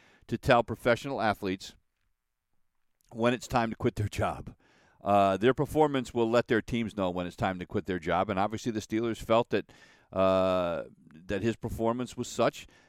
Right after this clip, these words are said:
that he warranted coming back into the, and listen, look, when you look at some of the quarterback play around the N F L this year, Ben Roethlisberger is not even close to being one of the worst quarterbacks in the N F L. Yes, he's,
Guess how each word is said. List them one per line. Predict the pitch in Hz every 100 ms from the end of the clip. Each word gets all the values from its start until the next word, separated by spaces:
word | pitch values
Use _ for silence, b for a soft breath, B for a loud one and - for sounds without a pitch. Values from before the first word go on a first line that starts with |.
| b
that | 95 123 135 - _ _ _ _ _ -
he | 127
warranted | 135 147 190 -
coming | - 120
back | 110 107
into | 107
the, | 95 170
and | 196
listen, | 247 - 240 - b b b
look, | 190 214
when | 160 156
you | 175 277
look | 220 202 226 - -
at | 151 147 - -
some | - - 175
of | 107
the | -
quarterback | - 156 170 180 156 156 160
play | - 147 117 101 95 - _ _ _
around | 113 120 139 151
the | 143
N | 135
F | 127 135
L | 123
this | 117 110 -
year, | 92 71 - _ _ _ _ _ _ _ _ _ _ _ _ _ _ -
Ben | 175 226
Roethlisberger | 180 196 170 - 147 127 123 -
is | 127 104 - - - _
not | 110 120 165 -
even | 156 131 113
close | 165 170 -
to | 113
being | 123 113
one | 120
of | 113
the | 107
worst | 120 -
quarterbacks | 135 120 107 98 -
in |
the | 104 101
N |
F | 92 -
L. | 107
Yes, | 95 127 147
he's, | - 143